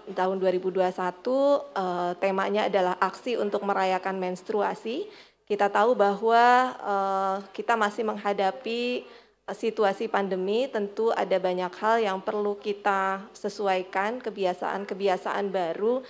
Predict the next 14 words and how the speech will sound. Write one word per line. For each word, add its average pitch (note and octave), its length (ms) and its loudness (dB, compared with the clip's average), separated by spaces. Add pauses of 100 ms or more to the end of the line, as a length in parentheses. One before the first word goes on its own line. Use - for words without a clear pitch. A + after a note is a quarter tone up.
(320)
termasuk G#3 560 0
kebiasaan A3 640 0
baru G#3+ 480 0
untuk A3+ 320 0
tetap A3+ 320 0
bersih G#3+ 400 -2
dan G#3 240 2
sehat, G#3 480 0 (480)
eh, G3+ 240 2
selama G#3 640 2
menstruasi G3+ 720 -2
pada F#3+ 320 -2
saat F#3 320 -2
pandemi. F3 560 -4